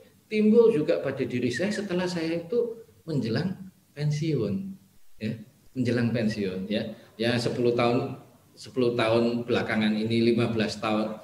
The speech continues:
lima belas tahun belakangan inilah. Jadi, alarming about the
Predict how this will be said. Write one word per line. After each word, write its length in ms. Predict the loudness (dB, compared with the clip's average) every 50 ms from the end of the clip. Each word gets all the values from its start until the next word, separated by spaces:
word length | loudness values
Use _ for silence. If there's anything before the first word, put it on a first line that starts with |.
| -20 -20 _ _ -2
lima 180 | 0 2 2 2
belas 160 | 2 0 -2 0
tahun 220 | 0 0 0 0
belakangan 480 | 2 0 0 0 -2 -2 0 2 2 2
inilah. 320 | 2 2 2 0 0 -2 -4 -8 -12 -14 -8
Jadi, 400 | -6 -4 -2 -2 -2 -2 -4 -10 -16 -20 -20 -20 _ _ _ _ _ _ -20 -20 -10 -2 2
alarming 720 | 6 6 8 8 8 6 6 4 6 8 8 8 6 6
about 540 | 2 0 2 2 2 2 2 0 -4 -10 -14 -18 -20 -20 _ _ _ -2
the 180 | 0 0 0